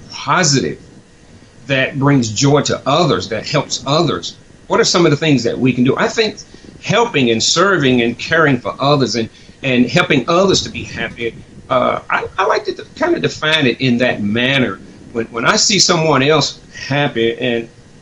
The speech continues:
and it's from some type of influence or encouragement, uh, I, I think happiness is, is, is just being a part of the overall picture,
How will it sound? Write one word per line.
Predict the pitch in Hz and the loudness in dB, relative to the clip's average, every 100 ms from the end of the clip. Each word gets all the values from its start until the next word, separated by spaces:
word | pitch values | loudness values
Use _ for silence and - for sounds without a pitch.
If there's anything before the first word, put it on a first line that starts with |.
| - | -4
and | 127 | -2
it's | 113 | 0
from | 170 147 - | 2 0 0
some | - 175 160 | -2 0 0
type | 170 151 | 0 0
of | 196 - | -2 -2
influence | 156 160 - 123 113 101 | 0 0 0 -2 -2 -2
or | 117 117 | -2 0
encouragement, | 147 - - 165 143 - 117 104 110 - - - - - - - | -2 -2 -2 2 2 0 -4 -6 -8 -14 -20 -20 -20 -20 -12 -4
uh, | 113 - | -4 -4
I, | - - 160 | -6 -4 -4
I | |
think | 151 165 143 - - - - - | -4 -4 -4 -6 -20 -20 -20 -6
happiness | 143 131 120 110 107 - | -6 -4 -4 -4 -4 -4
is, | 113 113 - - | -6 -8 -10 -12
is, | 113 - - - - - | -10 -10 -12 -14 -20 -10
is | - | -6
just | - 139 113 - - - - - - 107 | 0 0 0 -4 -8 -20 -20 -20 -18 -2
being | 151 175 | 2 2
a | 131 | 2
part | - 139 139 131 | -2 0 2 4
of | 120 | 2
the | 101 95 | 0 -2
overall | 131 120 110 117 - | -2 0 2 0 -2
picture, | - 120 - 90 | -4 -6 -6 -12